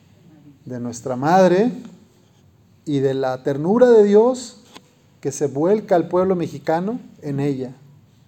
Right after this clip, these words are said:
que siempre nos escucha, que siempre nos acompaña en nuestras penas, en nuestras tristezas,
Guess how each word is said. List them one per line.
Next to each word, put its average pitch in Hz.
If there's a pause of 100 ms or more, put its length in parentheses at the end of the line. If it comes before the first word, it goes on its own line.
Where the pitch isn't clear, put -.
(240)
que 143
siempre 170
nos 151
escucha, 180 (300)
que 143
siempre 151
nos 143
acompaña 147
en 151
nuestras 127
penas, 156 (640)
en 135
nuestras 135
tristezas, 170